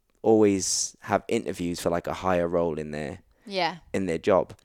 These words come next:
Speaker 1: And they prepare for it like, like you've
Speaker 2: <clears throat>
Speaker 1: never seen. And they, they're so nervous and they're so stressed for it. And I'm like, "You know, this is our whole life.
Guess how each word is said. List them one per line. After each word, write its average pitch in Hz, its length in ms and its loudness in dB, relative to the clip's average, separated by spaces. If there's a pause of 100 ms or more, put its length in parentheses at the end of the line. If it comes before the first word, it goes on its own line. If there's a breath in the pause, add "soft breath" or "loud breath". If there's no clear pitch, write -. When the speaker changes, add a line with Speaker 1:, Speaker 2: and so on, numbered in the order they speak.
(640)
Speaker 1:
And 92 140 -12
they 85 80 -12
prepare 98 460 -2
for - 180 -4
it - 80 -4
like, - 500 -8
like 92 180 -4
you've 92 140 -4
Speaker 2:
<clears throat> 101 120 2
Speaker 1:
never 92 140 2
seen. 85 320 -4
And 85 120 -6
they, 85 160 -4 (340 loud breath)
they're 95 100 -6
so 104 240 6
nervous 95 500 4
and 90 100 -4
they're 90 80 -2
so 101 240 0
stressed - 540 -2
for 69 140 -8
it. 62 140 -6 (320 loud breath)
And 101 80 -4
I'm 110 80 0
like, 101 300 0
"You 131 120 0
know, 156 140 2
this 120 220 0
is 104 100 0
our 90 180 2
whole 92 260 0
life. - 480 -6